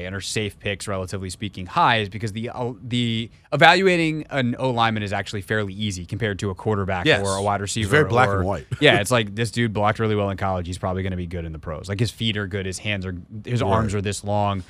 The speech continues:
Speaker 1: Like, his, his feet are this good based off the shuttle times and what I see on tape, and he's going to be good. Like, Joe Alt's gonna be a good football player. We don't know if he's gonna be a Hall of Famer. We don't know if he's gonna just be, like, solid, almost Pro Bowler, but, like,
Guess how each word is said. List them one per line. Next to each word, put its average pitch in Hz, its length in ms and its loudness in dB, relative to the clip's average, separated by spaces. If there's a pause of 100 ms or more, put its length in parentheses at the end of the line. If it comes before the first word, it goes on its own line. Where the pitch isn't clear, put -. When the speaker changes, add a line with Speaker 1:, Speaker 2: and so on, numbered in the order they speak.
(240)
Speaker 1:
Like, 110 120 0
his, 113 220 -2
his 113 180 -4
feet 117 260 0
are 107 160 2
this 101 280 -2
good 101 360 0
based 98 240 -4
off 101 200 -2
the 95 80 -6
shuttle 95 300 -2
times 95 440 -2
and 98 420 -4
what 104 140 0
I 95 60 -2
see 104 180 -2
on 98 140 -2
tape, 113 380 2
and 98 320 -4
he's 92 380 -8
going 92 220 -8
to 87 60 -8
be 90 80 -10
good. 82 280 -12 (260)
Like, 101 160 -10
Joe 147 200 6
Alt's 127 240 6
gonna 117 100 -2
be 101 80 -2
a 95 40 -4
good 87 160 -6
football 73 260 -10
player. - 320 -12 (100)
We 135 140 6
don't 151 100 6
know 143 80 4
if 127 60 2
he's 123 80 -4
gonna 127 100 2
be 123 60 4
a 107 40 0
Hall 107 140 0
of 104 80 -4
Famer. 170 260 4
We 156 80 4
don't 135 140 4
know 127 80 2
if 120 80 0
he's 117 160 -2
gonna 120 160 -2
just 107 240 -4
be, 110 220 0
like, 101 320 -2 (420)
solid, 135 540 8
almost 127 520 4
Pro 120 180 6
Bowler, 92 340 -2
but, 143 140 -2
like, 151 200 2